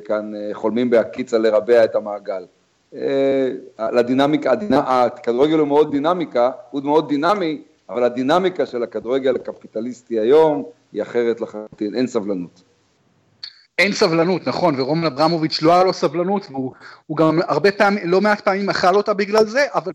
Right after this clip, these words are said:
Speaker 2: באמת הכסף בסוף יענה את הכל. האיש הזה, צ-, ו-, ונסגור את עניין צ'לסי בזה שנגיד שהאיש שם שם מעל מיליארד דולר,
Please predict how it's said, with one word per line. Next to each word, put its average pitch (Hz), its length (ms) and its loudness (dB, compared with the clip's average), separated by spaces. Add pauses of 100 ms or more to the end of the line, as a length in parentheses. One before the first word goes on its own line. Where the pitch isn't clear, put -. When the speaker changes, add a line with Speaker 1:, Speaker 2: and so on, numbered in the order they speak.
Speaker 2:
באמת 208 260 -10
הכסף - 440 -2
בסוף 185 320 -8
יענה 170 380 0
את 180 120 -6
הכל. 170 300 -2 (360)
האיש 170 340 0
הזה, 175 180 2
צ-, - 120 -8
ו-, 143 300 0
ונסגור 143 500 2
את 214 80 0
עניין 175 260 0
צ'לסי 190 360 2
בזה 139 220 -2
שנגיד 165 480 2 (380)
שהאיש 165 500 2
שם 156 300 0
שם 180 340 0
מעל 139 540 2 (220)
מיליארד 127 600 2 (180)
דולר, 117 640 2